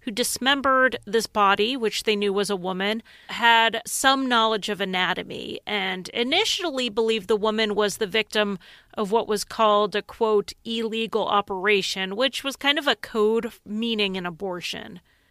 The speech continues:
Police released seven or eight names of missing young women who met the basic description of this Jane Doe. The biggest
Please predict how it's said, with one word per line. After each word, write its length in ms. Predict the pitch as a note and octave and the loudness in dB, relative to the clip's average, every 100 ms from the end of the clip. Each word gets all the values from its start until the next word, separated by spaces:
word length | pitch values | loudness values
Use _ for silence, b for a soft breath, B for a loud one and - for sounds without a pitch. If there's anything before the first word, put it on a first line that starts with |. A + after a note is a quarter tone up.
| - | -14
Police 440 | C4+ C#4 D4+ - | -6 -4 -4 -2
released 540 | B3 A#3 A#3+ A#3 - - | -2 0 -2 -2 -4 -8
seven 400 | - A#3+ A3+ A#3 | 0 0 2 0
or 120 | A3+ | 2
eight 180 | A3 G#3 | 0 0
names 400 | G#3+ A3+ A3+ A#3+ | -4 -4 -4 -6
of 140 | F#3 | -4
missing 400 | G#3 G#3 A#3+ G#3 | -4 -4 -4 -2
young 180 | G3+ F#3+ | -2 -2
women 420 | G3 G3+ A3+ A3+ b b b | -4 0 -2 -2 b b b
who 120 | C4+ | 0
met 240 | D#4 F#4 | 0 2
the 100 | G4+ | 0
basic 500 | G#3 G#3+ G#3+ - C4+ | 0 2 2 0 -4
description 600 | A#3+ - - G#3+ - A3+ | -2 -4 -4 -4 -2 -2
of 140 | G#3 E3 | -2 -2
this 240 | G3 - | -6 -6
Jane 380 | - G3 G3 F3+ | -6 -4 -4 -6
Doe. 500 | F3 E3+ F#3+ - - _ _ _ _ b b | -8 -8 -8 -10 -14 _ _ _ _ b b
The 100 | B3 | 0
biggest 560 | G3 D#4+ F#4+ F4 - | 2 4 2 0 -6